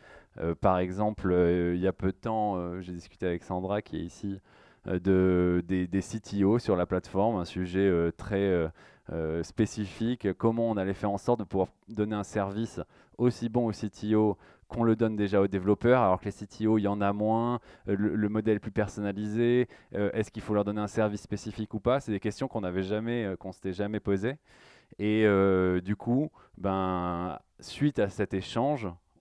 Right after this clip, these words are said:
on a, euh, décidé de, de, de, de créer un rôle là-dessus et de le travailler. Ensuite, effectivement, on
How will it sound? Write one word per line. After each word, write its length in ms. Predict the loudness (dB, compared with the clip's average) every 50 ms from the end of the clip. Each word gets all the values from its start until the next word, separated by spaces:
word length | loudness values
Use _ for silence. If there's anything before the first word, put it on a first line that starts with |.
| _ -12 -8
on 240 | -8 -6 -6 -4
a, 300 | -2 0 0 2 2 2
euh, 200 | 2 2 0 -2 -2
décidé 440 | -2 -4 -4 -6 -8 -2 0 0 2
de, 300 | 2 0 0 0 -2 -2
de, 200 | -2 -4 -4 -4
de, 180 | -4 -6 -6 -6
de 160 | -4 -4 -4
créer 240 | -4 -6 -8 -6 -6
un 200 | -6 -4 -4 -4
rôle 260 | -2 0 0 0 0
là-dessus 460 | 0 -4 -4 -6 -12 -12 -6 -6 -4
et 40 | -4
de 80 | -4
le 80 | -6 -8
travailler. 380 | -8 -6 -6 -6 -6 -6 -10 -14 _ -20 -20 -20 -20 -20 _ -6
Ensuite, 560 | -6 -6 -6 -6 -4 -4 -4 -4 -4 -6 -8 -8 -8 _ _ _
effectivement, 840 | -6 -4 -4 -4 -6 -6 -6 -6 -6 -2 0 0 0 0 -2 -4 -10 _ _ _ _ _ -20 _ _ _ _ _
on 920 | -6 -4 -4 -4 -4 -4 -4 -4 -4 -6 -6 -6 -6 -6 -8 -8 -10 -12